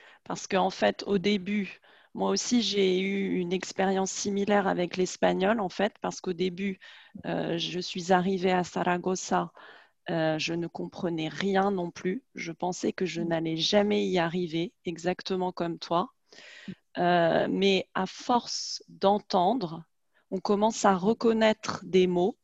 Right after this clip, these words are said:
Speaker 1: à les comprendre,
Speaker 2: Mhm.
Speaker 1: et puis on comprend des phrases, et puis, euh, euh, au bout d'un certain temps, c'est magique,
Speaker 2: Mhm.
Speaker 1: on comprend tout.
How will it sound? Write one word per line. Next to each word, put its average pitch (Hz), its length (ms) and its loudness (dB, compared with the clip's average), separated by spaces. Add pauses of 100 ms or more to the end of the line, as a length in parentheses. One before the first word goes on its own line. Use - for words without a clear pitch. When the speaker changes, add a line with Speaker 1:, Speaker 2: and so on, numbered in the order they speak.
(180)
Speaker 1:
à 185 100 2
les 185 140 4
comprendre, 190 800 0 (140)
Speaker 2:
Mhm. - 320 -10
Speaker 1:
et - 60 -8
puis - 180 -2
on 190 100 4
comprend 190 400 2
des 180 160 4
phrases, 214 560 2
et 170 80 0
puis, 208 420 0
euh, 165 340 2 (720)
euh, - 80 -6 (100)
au 185 160 0
bout 196 200 -4
d'un 170 380 2
certain 190 520 0
temps, 202 380 0 (840)
c'est - 240 2
magique, 196 460 4
Speaker 2:
Mhm. 196 100 0
Speaker 1:
on 190 60 2
comprend 214 440 0
tout. - 280 -6